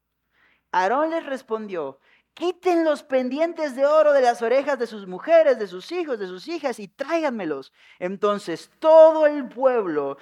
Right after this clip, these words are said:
se quitó los pendientes de oro que tenían en las orejas y los llevaron a Aarón, y él los tomó de sus, ah, manos y les dio forma con buril e hizo de ellos un becerro de fundición. Y ellos dijeron, "Este es tu Dios, Israel,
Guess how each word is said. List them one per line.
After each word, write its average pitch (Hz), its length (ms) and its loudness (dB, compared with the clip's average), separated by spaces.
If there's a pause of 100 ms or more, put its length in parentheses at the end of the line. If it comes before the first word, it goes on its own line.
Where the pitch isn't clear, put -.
(120)
se - 180 -8
quitó 226 280 0
los 240 160 4
pendientes 202 540 0
de 190 100 -2
oro 185 240 -2
que 165 100 -8
tenían 196 380 -6
en 190 100 -10
las 165 160 -2
orejas 165 400 -4
y 160 40 -10
los 151 160 -4
llevaron 175 400 0
a 160 60 -2
Aarón, 170 340 0
y 170 80 -6
él 175 80 0
los 175 160 -8
tomó 170 280 -6
de 196 120 -6
sus, 160 160 -14 (320)
ah, 156 160 -4
manos 165 500 -4 (240)
y 226 100 -2
les 240 220 6
dio 269 180 2
forma 311 560 -2
con 220 200 -2
buril 175 440 -8 (240)
e 208 100 4
hizo 247 340 0
de 220 180 4
ellos 202 280 0
un 208 120 -8
becerro 196 420 -4
de 165 80 -2
fundición. 143 640 -12 (180)
Y 208 100 -8
ellos 214 140 2
dijeron, 185 440 0 (180)
"Este 240 400 -2
es 226 140 -8
tu 233 160 -14
Dios, 202 460 -2
Israel, 151 720 -6